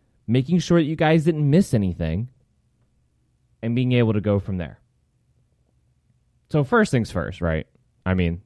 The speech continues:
th-, this should be a no-brainer. The Jaguars. We're starting with them. You could probably start with them and hit up the Saints at the same time.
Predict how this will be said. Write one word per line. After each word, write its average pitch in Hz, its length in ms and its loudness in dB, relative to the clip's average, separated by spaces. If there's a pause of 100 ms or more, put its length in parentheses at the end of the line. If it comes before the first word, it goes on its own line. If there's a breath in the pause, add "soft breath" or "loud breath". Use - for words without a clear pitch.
(100)
th-, 107 180 0
this 123 160 6
should 107 160 -2
be 101 120 4
a - 20 6
no-brainer. 101 560 2
The 127 120 4
Jaguars. 104 640 4 (300 soft breath)
We're 170 140 6
starting 160 300 4
with 135 120 2
them. 123 280 4 (560)
You 143 80 0
could 156 100 0
probably 160 300 4
start 151 180 2
with 135 100 0
them 135 240 4
and 127 240 2
hit 123 140 4
up 120 100 2
the 110 80 -6
Saints 113 280 -4
at 98 60 -12
the 92 60 -12
same 107 280 -4
time. 110 340 -2